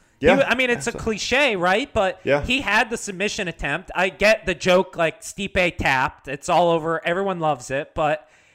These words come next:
Speaker 1: you know, Alistair was winning that fight, and then Stipe just kinda took over. And, you know, that happens. That's heavyweight M M A. But at the end of the day,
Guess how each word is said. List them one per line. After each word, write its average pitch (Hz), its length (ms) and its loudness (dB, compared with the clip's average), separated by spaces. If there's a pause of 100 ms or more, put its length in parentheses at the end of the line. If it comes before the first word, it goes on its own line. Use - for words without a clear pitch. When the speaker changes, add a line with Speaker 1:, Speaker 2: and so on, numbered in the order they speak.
(100)
Speaker 1:
you 226 100 -2
know, 190 340 2
Alistair 277 480 2
was 240 200 0
winning 214 480 -4
that 208 260 -4
fight, 208 440 0
and 180 160 -6
then 185 300 -2 (220)
Stipe 220 500 -4
just 165 160 -16
kinda 208 240 0
took 214 260 -2
over. 202 560 0
And, 180 380 -2 (460)
you 202 100 -2
know, 185 200 4
that 202 240 0
happens. 196 580 -4
That's 190 240 -2
heavyweight 202 420 0
M 196 160 0
M 175 140 -4
A. 220 160 0
But 196 160 -2
at 175 140 -4
the 185 100 -4
end 214 100 -8
of 240 80 -2
the 202 60 -2
day, 196 400 0